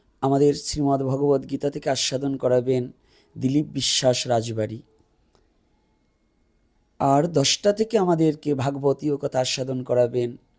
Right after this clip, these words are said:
বাংলাদেশের আর একজন সুনামধন্য পাঠক, আমারই গুরুভ্রাতা, উম, আমারই স্নেহাশেষ গৌরগোবিন্দ দাস।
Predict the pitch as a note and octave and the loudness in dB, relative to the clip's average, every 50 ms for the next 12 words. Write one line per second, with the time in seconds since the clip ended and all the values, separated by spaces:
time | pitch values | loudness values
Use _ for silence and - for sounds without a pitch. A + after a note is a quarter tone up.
0 | _ _ _ _ _ _ - C3 B2+ B2 C3 C3 B2+ C3+ - D#3 C#3 B2 B2 B2+ | _ _ _ _ _ _ 0 2 4 4 4 2 2 0 0 0 2 4 4 4
1 | C3 C#3 D#3 D3+ C#3+ - - C3 B2+ B2 B2 B2 B2 B2 B2+ B2 B2 B2 - A#2+ | 2 0 -2 -6 -4 -6 -4 -2 0 0 0 0 -2 -4 -4 -4 -6 -6 -6 -6
2 | A2+ - B2+ B2 A#2 A2 - _ _ _ _ _ _ _ _ _ - B2 A#2+ C3 | -8 -6 -4 -6 -6 -6 -8 _ _ _ _ _ _ _ _ _ -4 -2 0 2
3 | D3+ D#3+ C#3 C3+ C3 B2+ A#2 A#2+ A#2+ A#2+ A#2 - A#2 A2+ A2 A#2 - _ _ _ | 2 0 0 -2 -4 -4 -4 -4 -4 -4 -2 -2 0 0 -2 -2 -6 _ _ _
4 | _ _ _ _ _ _ _ _ _ _ _ _ _ _ _ _ _ _ _ - | _ _ _ _ _ _ _ _ _ _ _ _ _ _ _ _ _ _ _ -6
5 | C#3 B2+ B2+ B2 B2 A#2+ A#2+ A#2+ A#2 A#2 A#2 A#2+ - - - - _ _ _ _ | -4 -2 0 0 0 -2 -2 -4 -4 -4 -6 -6 -8 -10 -12 -16 _ _ _ _
6 | _ _ _ - A#2 C3 D3+ E3+ E3 - - A#2+ A#2+ C#3 C3+ - - C#3 B2+ B2+ | _ _ _ -6 -2 -2 -2 -2 -4 -4 -4 -4 -2 -2 -2 -4 -4 -4 -6 -6
7 | - - - - _ _ _ _ _ _ _ _ _ _ _ _ _ _ _ _ | -6 -8 -10 -12 _ _ _ _ _ _ _ _ _ _ _ _ _ _ _ _
8 | _ - - A#2+ A#2 A#2+ A#2+ B2 B2 C3+ C3+ B2+ C3 C3+ C#3+ D3 D#3+ E3+ F3+ - | _ -10 -4 -2 0 2 2 2 0 0 0 0 -2 -4 -4 -2 -2 -2 -2 -4
9 | - _ _ _ _ _ _ _ - A#2+ A#2+ A#2 A2+ | -8 _ _ _ _ _ _ _ 0 2 2 2 2